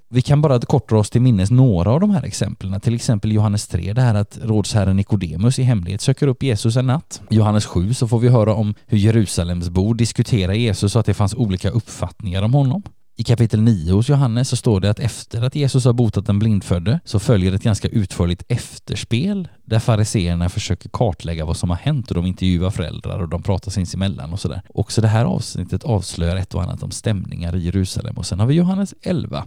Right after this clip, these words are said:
Mot slutet av kapitlet talas det om att Jesu motståndare planerar att döda Jesus. Och det här berättar alla evangelisterna om, men Johannes berättar mycket utförligare.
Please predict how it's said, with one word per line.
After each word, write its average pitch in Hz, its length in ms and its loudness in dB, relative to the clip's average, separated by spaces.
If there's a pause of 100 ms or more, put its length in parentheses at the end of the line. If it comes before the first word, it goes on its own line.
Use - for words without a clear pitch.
Mot 113 180 0
slutet 101 400 0
av 117 80 2
kapitlet 104 460 -2
talas 87 320 0
det - 120 -6 (440)
om 90 200 -2
att 87 120 -2
Jesu 92 280 -2
motståndare 82 580 -4
planerar 85 400 -4
att 90 120 -10
döda 98 360 0
Jesus. 143 520 -4 (280)
Och 98 120 -2
det 110 80 2
här 101 240 0
berättar 131 320 0
alla 104 200 0
evangelisterna 131 460 0
om, 87 100 -2
men 101 100 2
Johannes 104 400 0
berättar - 280 -6
mycket 117 420 -4
utförligare. 69 580 -6